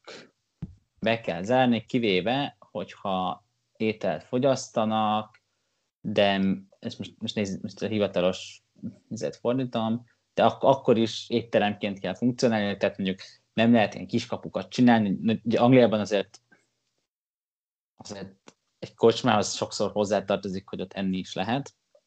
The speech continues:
és itt most nem arra gondolok, hogy árulnak nógrádi ropogóst, meg mit tudom én, ö, hasonlókat, hanem adott esetben meg lehet ott vacsorázni, de hogy például nem lehet ezt így kiskapuként használni, tehát hogy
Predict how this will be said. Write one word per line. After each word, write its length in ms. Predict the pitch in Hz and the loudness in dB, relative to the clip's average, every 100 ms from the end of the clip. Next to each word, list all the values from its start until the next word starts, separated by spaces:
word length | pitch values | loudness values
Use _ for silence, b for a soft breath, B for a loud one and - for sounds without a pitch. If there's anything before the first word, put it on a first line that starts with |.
| _ | _
és 200 | - - | -14 -12
itt 120 | - - | -14 -14
most 120 | - | -8
nem 140 | 101 | -2
arra 200 | 95 95 | 0 0
gondolok, 460 | 92 98 95 95 - | 0 0 0 0 0
hogy 240 | 95 92 92 - | -2 -2 -4 -10
árulnak 680 | 92 92 92 92 92 95 _ _ _ _ - | -6 -4 -2 -2 -2 -4 _ _ _ _ -6
nógrádi 480 | 104 98 98 92 | -2 0 2 2
ropogóst, 640 | 98 95 95 92 98 95 - | 2 0 -2 -2 -2 -4 -6
meg 220 | 90 85 | -4 -4
mit 120 | 95 | -10
tudom 260 | - - 87 | -12 -10 -8
én, 220 | 80 85 - B B B B B B _ | -8 -10 -12 B B B B B B _
ö, 320 | 98 92 80 - _ _ _ _ _ _ _ - _ _ _ _ _ 120 - _ | -10 -8 -10 -12 _ _ _ _ _ _ _ -20 _ _ _ _ _ -20 -20 _
hasonlókat, 760 | - - - 95 107 - 139 131 | -10 -8 -6 -4 -4 -2 -2 -2
hanem 480 | 117 98 92 - - _ _ _ _ | -2 -2 -2 -6 -14 _ _ _ _
adott 240 | 113 98 | -4 -2
esetben 440 | 104 - 101 98 98 | -4 -4 -4 -6 -6
meg 120 | - | -6
lehet 160 | 90 92 | -4 -4
ott 100 | 92 | -6
vacsorázni, 720 | 95 - 123 135 147 165 160 - _ - | -6 -2 -2 -2 -2 -2 -4 -6 _ -10
de 200 | 139 123 | 0 2
hogy 180 | 120 120 | 2 4
például 560 | 127 110 107 104 104 - _ _ - | 6 6 6 4 0 -4 _ _ -6
nem 100 | 110 | -2
lehet 200 | 101 98 | -2 -4
ezt 180 | 95 101 | -10 -12
így 100 | 95 | -6
kiskapuként 640 | 98 - 92 85 80 87 | -6 -4 -6 -6 -10 -4
használni, 400 | 120 117 92 92 | -2 -2 -2 -2
tehát 180 | 90 - | -2 -4
hogy 180 | 104 | -8